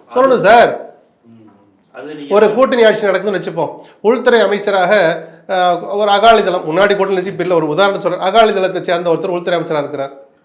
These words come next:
Speaker 1: அந்த உள்துறை அமைச்சர் தான் பதில் சொல்லணும்னு நம்ம எதிர்பார்க்கிறோமே தவிர, பி ஜே பி பதில் சொல்லணும்னு நம்ம கேட்கவே இல்லையே.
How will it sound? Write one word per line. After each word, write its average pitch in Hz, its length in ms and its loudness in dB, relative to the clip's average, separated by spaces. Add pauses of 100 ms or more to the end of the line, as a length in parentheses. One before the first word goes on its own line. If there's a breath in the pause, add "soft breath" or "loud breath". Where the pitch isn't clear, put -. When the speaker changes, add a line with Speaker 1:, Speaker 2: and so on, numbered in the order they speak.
(120)
Speaker 1:
அந்த 208 360 -2
உள்துறை 240 360 0
அமைச்சர் 233 280 -2
தான் 220 160 -2
பதில் 208 160 0
சொல்லணும்னு 208 320 -6
நம்ம 190 100 -6
எதிர்பார்க்கிறோமே 180 500 -4
தவிர, 196 200 -2
பி 196 240 -2
ஜே 226 200 2
பி 226 120 -4
பதில் 190 260 -2
சொல்லணும்னு 190 260 -6
நம்ம 185 100 -8
கேட்கவே 214 400 -6
இல்லையே. 165 300 -8